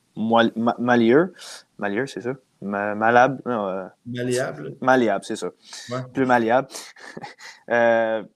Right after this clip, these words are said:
Speaker 1: puis après, c'est une phase deux qui essaie de détruire les toxines encore plus pour que ça rentre dans phase trois de
Speaker 2: Mhm.
Speaker 1: détoxification, qui est, c'est
Speaker 2: Phase
Speaker 1: nos
Speaker 2: trois.
Speaker 1: reins. Ouais, c'est nos reins.
Speaker 2: Ouais.
Speaker 1: Donc, qu'est-ce qui se passe, c'est que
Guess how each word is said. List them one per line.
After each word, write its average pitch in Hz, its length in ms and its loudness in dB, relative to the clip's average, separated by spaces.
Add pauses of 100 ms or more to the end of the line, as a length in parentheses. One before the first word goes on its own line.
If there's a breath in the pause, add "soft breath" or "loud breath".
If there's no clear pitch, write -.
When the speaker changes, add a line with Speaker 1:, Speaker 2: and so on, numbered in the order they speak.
(140)
Speaker 1:
puis 131 200 -2
après, 143 420 0
c'est - 200 -12
une 127 60 -10
phase 139 340 -2
deux 147 180 -2
qui 151 220 -10
essaie 147 340 -4
de 117 560 -4
détruire 131 420 -2
les 147 240 0
toxines 143 420 -6
encore 147 280 0
plus 156 260 0
pour 151 240 -10
que 147 100 -6
ça 131 220 0
rentre 135 260 -4
dans 123 280 -6
phase 127 360 -4
trois 143 400 -2 (320)
de 113 140 -10
Speaker 2:
Mhm. 120 60 -10
Speaker 1:
détoxification, 127 800 -4
qui 131 180 -2
est, 127 40 -2
c'est 117 280 -2
Speaker 2:
Phase 104 100 -6
Speaker 1:
nos 113 120 0
Speaker 2:
trois. 113 220 -4
Speaker 1:
reins. 113 140 0 (1080)
Ouais, 117 180 -6
c'est - 160 -10
nos 101 100 -8
reins. 104 280 -6 (240 loud breath)
Speaker 2:
Ouais. 113 100 -8 (120)
Speaker 1:
Donc, 120 240 0
qu'est-ce 156 180 4
qui 151 140 2
se - 100 -4
passe, 175 320 4
c'est 135 160 -4
que 147 340 2